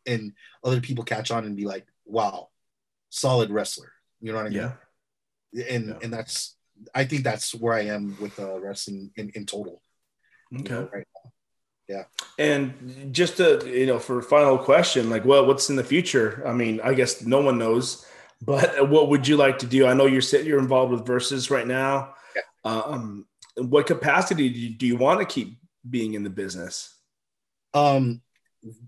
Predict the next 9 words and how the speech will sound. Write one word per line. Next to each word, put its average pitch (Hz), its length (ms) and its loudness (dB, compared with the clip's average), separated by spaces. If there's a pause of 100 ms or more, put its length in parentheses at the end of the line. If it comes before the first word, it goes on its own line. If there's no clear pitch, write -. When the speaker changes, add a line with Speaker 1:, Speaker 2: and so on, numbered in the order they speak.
(140)
Speaker 1:
I, 131 280 -2
I, 131 140 0 (180)
I 139 180 0
love 131 420 2
doing 135 200 2
production, 107 540 -4 (460)
right? 107 320 -6 (580)
Uh, 107 400 0 (120)
so 123 500 0